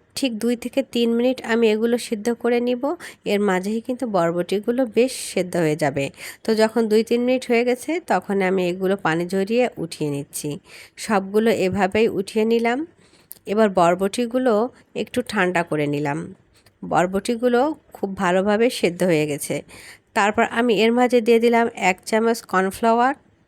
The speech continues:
সাথে দিয়ে দিলাম চালের গুঁড়া দুই চামচের মতো। আমার বরবটির পরিমাণ অনুযায়ী চালের গুঁড়া আর, আহ, কর্নফ্লাওয়ারটা নিয়েছি। এবার দিয়ে দিলাম গোলমরিচ, শুকনা মরিচের গুঁড়া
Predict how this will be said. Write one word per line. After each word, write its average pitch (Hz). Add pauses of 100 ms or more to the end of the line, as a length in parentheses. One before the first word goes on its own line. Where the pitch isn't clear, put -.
(340)
সাথে 190
দিয়ে 202
দিলাম 220 (240)
চালের 185
গুঁড়া 208
দুই 196
চামচের 185
মতো। 214 (540)
আমার 214
বরবটির 202
পরিমাণ 214
অনুযায়ী 233
চালের 196
গুঁড়া 208
আর, 220 (440)
আহ, 214 (300)
কর্নফ্লাওয়ারটা 233
নিয়েছি। 165
এবার 208
দিয়ে 208
দিলাম 220
গোলমরিচ, 202
শুকনা -
মরিচের 202
গুঁড়া 214